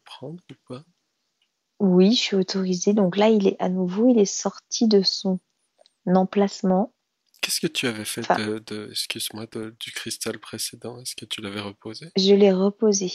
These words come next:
Speaker 1: D'accord.
Speaker 2: D'ailleurs, je remercie de m'avoir autorisée à prendre dans mes mains le cristal sur les informations du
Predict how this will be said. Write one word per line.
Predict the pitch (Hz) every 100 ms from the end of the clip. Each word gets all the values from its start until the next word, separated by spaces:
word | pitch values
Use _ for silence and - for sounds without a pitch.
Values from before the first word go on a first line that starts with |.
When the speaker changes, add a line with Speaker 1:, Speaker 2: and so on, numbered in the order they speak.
| - - _ -
Speaker 1:
D'accord. | 113 - - 113 127 _ _ _ _ _ _ _ _ - - _ _ _ _
Speaker 2:
D'ailleurs, | 185 185 190 214
je | 202
remercie | 185 185 190 190 - - - 190 226 311 _ _ _ _ _ _ _
de | 190
m'avoir | 180 180 180
autorisée | 180 - - 185 180 - 196 262 - _ _ _ _ _
à | - - 190 196 - _ _ _ _ _ _ _ -
prendre | - 196 190 190
dans | 180 180
mes | 180
mains | 185 185 196 214
le | 185
cristal | - - 190 - 180 185 185 _ _ _ _ _ _
sur | - - - 180
les | 180
informations | 180 180 - 185 185 - - 196
du | 185